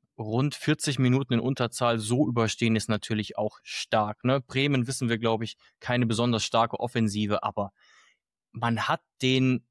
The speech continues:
elften Mann, der da gefehlt hat, muss ich sagen, kaum gemerkt. Und das ist ein Kompliment an unsere Mannschaft. Ich hab mal so ein bisschen die Statistiken durchforstet. Die T S G ist trotz des fehlenden Manns mehr gelaufen als Bremen. Und das ist ja so,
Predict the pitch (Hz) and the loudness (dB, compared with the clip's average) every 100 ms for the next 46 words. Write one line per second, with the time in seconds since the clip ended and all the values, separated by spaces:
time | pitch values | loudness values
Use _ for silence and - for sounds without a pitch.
0 | _ 131 151 - - 120 123 143 113 110 | _ 0 0 -2 0 2 2 2 0 0
1 | 107 98 127 135 113 110 - - - 110 | -2 -2 -2 -2 0 -2 -6 -20 -12 -6
2 | 110 - 120 113 101 104 - 117 120 120 | -4 -4 -4 -2 -2 -6 -4 0 2 2
3 | 101 98 104 117 104 95 110 - 113 113 | 4 4 2 0 -2 -2 -2 -4 -4 -2
4 | 113 107 104 113 117 104 107 104 101 110 | -2 0 2 2 2 0 0 0 2 2
5 | 135 120 120 - _ - - - 117 120 | 2 0 -2 -6 _ -20 -20 -8 -4 -2
6 | 110 107 107 117 107 110 - 156 - 110 | 0 2 2 2 0 0 0 0 -2 -2
7 | 104 101 - 107 113 127 120 - _ _ | -2 -2 -2 -4 -2 -2 -4 -10 _ _
8 | - 113 - 120 120 - 135 - - - | -6 -2 0 0 0 0 -2 -2 -6 -10
9 | - - 175 - - 127 - 131 131 123 | -4 0 0 -2 -4 -4 -2 0 2 4
10 | 110 110 120 127 - 117 127 147 135 117 | 4 4 2 -2 2 4 4 4 4 4
11 | 117 123 110 101 - 110 110 98 98 113 | 2 2 0 0 -2 0 0 0 0 -2
12 | 120 123 110 113 110 | -2 0 2 2 0